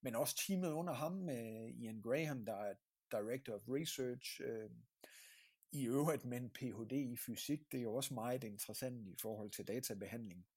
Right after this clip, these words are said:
Og, og, og hvordan, øh, Ians og resten af,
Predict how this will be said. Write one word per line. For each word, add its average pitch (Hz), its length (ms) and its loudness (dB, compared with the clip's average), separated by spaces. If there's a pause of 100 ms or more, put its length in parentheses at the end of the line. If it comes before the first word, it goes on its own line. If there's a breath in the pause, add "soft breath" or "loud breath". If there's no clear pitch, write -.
(600 loud breath)
Og, 123 260 6
og, 117 320 0
og 110 280 0 (160)
hvordan, 131 640 2
øh, 117 260 0
Ians 147 460 2
og 95 120 -2
resten 113 520 -2
af, 95 580 -10